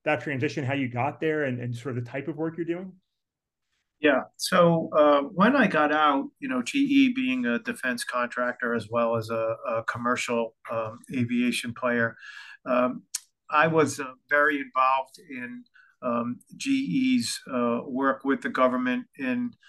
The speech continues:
Speaker 2: um, sharing cybersecurity information and,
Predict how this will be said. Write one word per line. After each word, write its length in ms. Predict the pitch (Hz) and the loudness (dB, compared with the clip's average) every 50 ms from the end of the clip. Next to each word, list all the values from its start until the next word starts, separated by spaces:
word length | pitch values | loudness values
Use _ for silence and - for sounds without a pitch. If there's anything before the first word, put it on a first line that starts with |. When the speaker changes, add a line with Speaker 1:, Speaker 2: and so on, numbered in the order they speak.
| - - _ _ - | -20 -20 _ _ -6
Speaker 2:
um, 400 | 123 120 120 120 120 120 135 - _ | -2 -2 0 0 -2 -4 -8 -12 _
sharing 560 | - - - - 139 135 127 127 127 127 123 120 | -10 -6 -4 -2 0 2 2 2 0 -2 -4 -4
cybersecurity 880 | - - 131 127 123 120 120 - - 120 - - 127 120 120 123 123 | -4 -2 0 0 0 -2 -4 -6 -8 -8 -6 -2 0 0 2 2 0
information 760 | 120 117 - - 117 117 120 113 - - 120 117 117 117 117 - _ - | -2 -4 -8 -10 -6 -4 -4 -4 -4 -6 -8 -8 -10 -12 -16 -20 _ -12
and, 440 | 139 123 117 113 113 113 113 107 - | -6 -4 -2 -2 -2 -4 -6 -10 -16